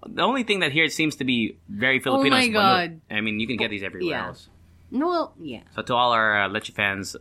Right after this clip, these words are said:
Speaker 1: abroad, fear not. Just get some bananas,
Speaker 2: Yeah.
Speaker 1: man.
Speaker 2: Rub some basil
Speaker 1: Rub
Speaker 2: on
Speaker 1: some
Speaker 2: it.
Speaker 1: basil on it.
Speaker 2: Yeah, and then, like, you know, mix it with some bananas. Ew.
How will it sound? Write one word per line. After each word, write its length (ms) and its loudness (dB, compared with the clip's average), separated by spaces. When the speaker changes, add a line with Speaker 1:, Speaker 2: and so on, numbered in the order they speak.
Speaker 1:
abroad, 520 -2
fear 220 -2
not. 420 -2
Just 300 -12
get 180 -8
some 140 -6
bananas, 520 -6
Speaker 2:
Yeah. 380 -8
Speaker 1:
man. 20 -20
Speaker 2:
Rub 280 -4
some 240 0
basil 480 0
Speaker 1:
Rub 160 0
Speaker 2:
on 40 -4
Speaker 1:
some 180 -2
Speaker 2:
it. 40 -6
Speaker 1:
basil 360 -2
on 220 -4
it. 140 -14
Speaker 2:
Yeah, 300 -4
and 220 -4
then, 200 -4
like, 540 -10
you 100 -8
know, 100 -6
mix 280 -6
it 140 -4
with 160 -6
some 160 -2
bananas. 520 0
Ew. 440 -8